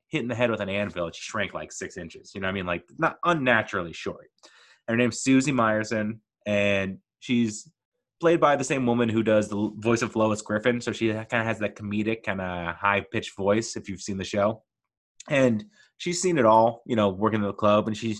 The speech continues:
knows Midge can be a star. And it's pretty apparent to us, too. So the show's foundation is based on Midge's rise in the comedy circuit in, as the nineteen sixties began. But the show is unique because it focuses equal energy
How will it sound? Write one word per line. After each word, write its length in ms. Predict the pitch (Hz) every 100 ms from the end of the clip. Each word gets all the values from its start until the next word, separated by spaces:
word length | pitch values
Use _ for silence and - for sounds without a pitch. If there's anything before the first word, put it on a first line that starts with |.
| -
knows 360 | 117 113 101 104
Midge 180 | 104
can 100 | -
be 120 | 95 90
a 60 |
star. 300 | - 95 78
And 80 | 98
it's 60 | 117
pretty 160 | 196
apparent 320 | 156 127 110
to 120 | 107 90
us, 120 | -
too. 240 | - 101 - _ _ - - _
So 160 | 160
the 80 | 151
show's 500 | 156 - - 175 190
foundation 560 | 180 160 120 120 117 95
is 140 | 87
based 420 | - 104 104 -
on 400 | 98 95 95 90
Midge's 320 | 117 120 110
rise 540 | 95 104 104 107 107 -
in 100 | 101
the 80 | 92
comedy 400 | - 107 113 113
circuit 500 | - 117 131 139 - _ _ 104
in, 220 | 101 101
as 180 | 110 104
the 60 |
nineteen 320 | 107 110 110
sixties 280 | - 110 123
began. 440 | 123 117 131 143 160 _ _ _ _ -
But 80 |
the 60 | 147
show 180 | - 190
is 140 | 190
unique 340 | 135 127 127 -
because 240 | 113 110
it 140 | 110 - _
focuses 540 | 135 131 117 113 104 -
equal 300 | 120 127 101
energy 600 | 104 110 110 120 123 147